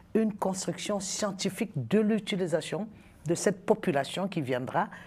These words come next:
Et cela passe par la transformation de nos ressources pour contenir les populations et leur donner des expertises qui puissent d'abord les fixer sur le continent avant toute autre chose,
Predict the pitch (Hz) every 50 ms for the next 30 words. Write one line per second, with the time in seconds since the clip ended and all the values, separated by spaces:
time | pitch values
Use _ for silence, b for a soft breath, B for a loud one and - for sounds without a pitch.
0 | B B B - - 170 180 175 156 123 104 - - - 156 160 170 - - 185
1 | 190 185 - - - 131 113 120 113 117 - - - - 165 151 - - 135 123
2 | 131 135 131 - - - 131 139 160 170 - - - - - - 143 156 147 147
3 | 147 117 113 117 - - 170 151 - - - - - - 180 156 139 - 160 147
4 | 156 147 135 127 - - 120 - - 110 113 - - 175 190 185 B B B B
5 | - 156 165 156 156 143 135 139 156 160 131 135 127 113 127 131 - - - 104
6 | - - - 190 185 - - 135 - - 180 175 - - - 127 196 180 170 147
7 | 180 180 151 123 135 131 123 - - - - - 170 170 - 127 117 117 117 -
8 | 135 135 - - 151 180 151 113 117 131 117 - - - - 98 90 - - 80
9 | 69